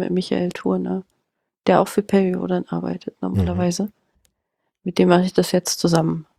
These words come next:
Speaker 2: Ist auch so ein großer
Speaker 1: Also
Speaker 2: Klumpatsch im Endeffekt, ne? Wenn man mal dahinter guckt, oder? Ist genauso wie bei deiner Ati. Du, sie triffst immer wieder die gleichen Nasen.
Speaker 1: Ja, es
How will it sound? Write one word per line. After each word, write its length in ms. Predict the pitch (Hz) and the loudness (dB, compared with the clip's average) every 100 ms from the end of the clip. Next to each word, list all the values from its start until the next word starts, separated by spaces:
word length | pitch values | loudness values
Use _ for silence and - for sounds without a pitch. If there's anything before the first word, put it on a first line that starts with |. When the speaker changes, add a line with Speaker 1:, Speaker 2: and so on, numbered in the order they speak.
| - | -6
Speaker 2:
Ist 180 | 90 - | -2 0
auch 100 | 117 | 0
so 100 | - | 2
ein 160 | 87 92 | 4 4
großer 260 | 98 92 | 4 4
Speaker 1:
Also 60 | 123 | 0
Speaker 2:
Klumpatsch 600 | - 101 101 90 80 - | 2 2 2 2 0 0
im 120 | 78 | -2
Endeffekt, 680 | 71 76 - - 73 - - | -2 -2 -4 -4 -4 -6 -6
ne? 180 | 113 202 _ _ _ _ _ _ _ _ | -6 -6 _ _ _ _ _ _ _ _
Wenn 160 | - 87 | 0 2
man 160 | 85 85 | 4 4
mal 140 | 90 | 6
dahinter 420 | 92 92 87 85 | 6 6 6 2
guckt, 360 | - 85 - - | 2 0 -2 0
oder? 360 | 110 151 185 165 | 2 2 0 -4
Ist 140 | - | 0
genauso 280 | 117 151 143 | 4 6 6
wie 80 | 117 | 6
bei 100 | 110 | 6
deiner 260 | 101 92 | 6 6
Ati. 400 | 95 - 92 85 | 4 2 2 4
Du, 220 | - 101 101 | 2 0 -2
sie 140 | 117 | -2
triffst 280 | 110 139 - | 0 -2 0
immer 180 | 143 131 | 2 2
wieder 160 | 120 117 | 4 2
die 80 | |
gleichen 400 | 95 90 78 85 | 4 4 2 0
Nasen. 380 | 78 78 73 78 - - - - _ - - - - _ - | 0 0 -2 -6 -10 -16 -20 -20 _ -20 -20 -20 -20 _ -4
Speaker 1:
Ja, 360 | 202 196 - 339 320 | 0 2 4 6 4
es 200 | 294 | 2